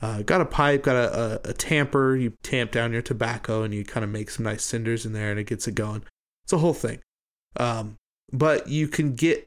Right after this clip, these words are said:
it's a, it's essentially a nail that's been smashed on one end, so it's, it's flat and sharp for scraping out the bowl.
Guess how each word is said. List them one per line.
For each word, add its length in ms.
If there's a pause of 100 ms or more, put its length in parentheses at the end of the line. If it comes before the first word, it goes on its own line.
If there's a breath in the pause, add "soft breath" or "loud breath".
(120)
it's 200
a, 140
it's 160
essentially 520
a 60
nail 460
that's 220
been 140
smashed 580
on 180
one 140
end, 340
so 200
it's, 280
it's 160
flat 540
and 140
sharp 320
for 120
scraping 460
out 320
the 60
bowl. 380